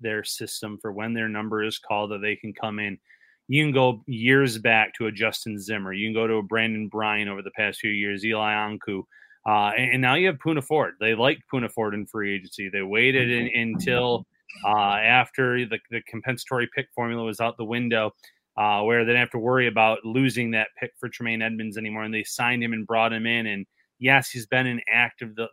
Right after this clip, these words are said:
the past few weeks, but it, it's been about, uh,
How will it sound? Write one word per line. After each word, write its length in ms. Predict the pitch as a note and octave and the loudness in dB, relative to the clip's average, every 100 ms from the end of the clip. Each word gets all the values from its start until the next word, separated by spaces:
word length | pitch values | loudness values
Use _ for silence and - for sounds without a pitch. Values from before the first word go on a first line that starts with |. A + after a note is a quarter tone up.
| A2+ | -10
the 80 | |
past 400 | G#2+ A#2+ A#2 A2+ | -4 -2 -2 -4
few 200 | - B2 | -6 -4
weeks, 340 | A2 B2+ B2+ - | -2 -2 -2 -4
but 100 | A#2 | -4
it, 120 | A2 | -4
it's 220 | A2+ A2 - | -4 -8 -4
been 200 | A2+ A#2 | -2 0
about, 360 | A2 A2+ A2 - _ _ _ | 0 0 0 -4 _ _ _
uh, 220 | - A2+ | 2 4